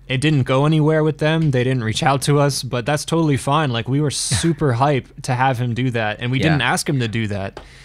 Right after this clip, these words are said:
Speaker 1: Um, and we're just thankful, and, like, you never know, like, working with other people, that could happen.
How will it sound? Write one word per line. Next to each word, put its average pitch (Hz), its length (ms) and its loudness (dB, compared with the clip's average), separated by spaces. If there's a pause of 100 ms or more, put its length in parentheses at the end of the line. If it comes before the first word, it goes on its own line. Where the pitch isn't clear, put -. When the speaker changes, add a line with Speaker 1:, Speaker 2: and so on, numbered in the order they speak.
(260)
Speaker 1:
Um, 107 500 -2 (680)
and 123 340 0
we're 123 140 0
just 123 220 -4
thankful, 120 600 0
and, 101 180 -4
like, 104 320 -6 (260)
you - 240 -4
never 131 300 4
know, 127 320 2
like, 110 240 -4
working 120 340 -2
with 113 140 -4
other 107 200 -4
people, 120 360 -4
that 98 180 -4
could 101 120 -4
happen. 104 480 -4